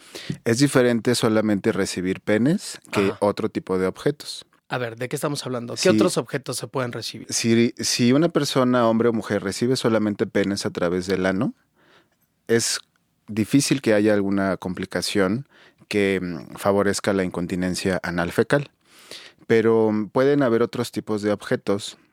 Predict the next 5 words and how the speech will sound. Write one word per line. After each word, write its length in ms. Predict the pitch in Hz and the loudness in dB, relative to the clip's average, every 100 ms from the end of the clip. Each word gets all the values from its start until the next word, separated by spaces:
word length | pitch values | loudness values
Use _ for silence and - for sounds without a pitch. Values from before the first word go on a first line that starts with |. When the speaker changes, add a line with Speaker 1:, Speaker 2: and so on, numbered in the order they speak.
| _ - | _ -10
Speaker 1:
eh, 480 | 95 90 90 80 - | -6 -4 -6 -8 -8
juguetes 460 | - 104 101 104 | -2 0 0 -2
sexuales, 800 | - 95 - 107 120 180 262 - - | -4 -6 0 2 2 0 -4 -12 -10
Speaker 2:
Ajá. 460 | 117 175 147 202 _ - - | -8 -6 -6 -8 _ -16 -4
Speaker 1:
e 220 | 104 | -2